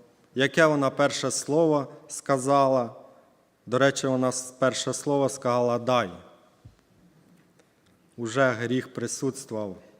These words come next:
у неї. Я описав своє дитинство, я описав своє життя до увірування, яким воно було страшним і нехорошим,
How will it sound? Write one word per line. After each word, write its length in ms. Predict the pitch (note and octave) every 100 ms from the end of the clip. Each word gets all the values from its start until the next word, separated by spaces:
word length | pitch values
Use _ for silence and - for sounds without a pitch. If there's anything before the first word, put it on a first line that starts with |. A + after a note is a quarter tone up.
| _
у 80 | G#2+
неї. 400 | G#2 G#2 G2+ F#2+ G2 _ _ _ - _ _ _ - - -
Я 160 | D3
описав 520 | F#3 F#3+ F3+ - F#3+ F#3
своє 460 | - E3+ E3+ G3+
дитинство, 800 | E3+ E3+ F3 E3+ D#3+ - C#3+ C3 - - - - - _ _ - _ _ _ _ _ _ - _ - -
я 180 | D3+
описав 460 | E3 E3 D#3 F#3+ F#3
своє 340 | - D#3+ E3+
життя 440 | E3+ D#3+ D#3 E3+ D#3+
до 200 | C#3+ D3
увірування, 800 | C#3+ D3 F#3 D3+ B2+ G#2 G2 F#2+ - - -
яким 340 | C3+ E3+ E3
воно 240 | D#3 D3+ C#3+
було 260 | C#3+ C#3+
страшним 800 | C#3 C#3+ C3+ C3+ - D3 D#3+ C#3+ - - -
і 80 | B2
нехорошим, 840 | C3+ B2+ C#3+ C#3 D#3 C#3+ - G2+